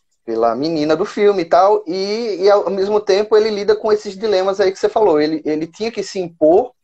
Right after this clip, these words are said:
né, pela influência do Lester Bangs, ele tinha que se impor como um jornalista autoral, de opinião, que não se rendia,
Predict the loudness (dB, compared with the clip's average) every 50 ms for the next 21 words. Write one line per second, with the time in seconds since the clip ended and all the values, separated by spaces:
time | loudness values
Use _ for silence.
0 | _ _ -10 -8 -8 -8 -10 _ _ _ _ 0 2 2 2 0 -2 -2 -4 -4
1 | -4 -4 -8 -10 -6 -2 0 2 2 0 -2 -4 -10 -10 -8 -10 -10 -10 -12 -16
2 | -20 _ _ _ _ _ _ _ _ _ -10 -8 -8 -8 -6 -6 -8 -8 -8 -10
3 | -10 -10 -10 -8 -4 -2 -2 -2 0 -2 -4 -4 -2 -4 -6 -4 -2 -2 -2 -2
4 | 0 0 0 0 -2 -2 -2 -2 -2 -2 0 2 2 4 4 4 4 4 4 2
5 | 2 0 0 0 -2 -2 -2 -6 -10 -10 -8 -6 -6 -4 -2 -2 0 -2 -2 -4
6 | -6 -8 -6 -6 -6 -6 -8 -10 -10 -8 -8 -8 -10 -10 -14 -12 -6 -4 -2 -2
7 | -2 -2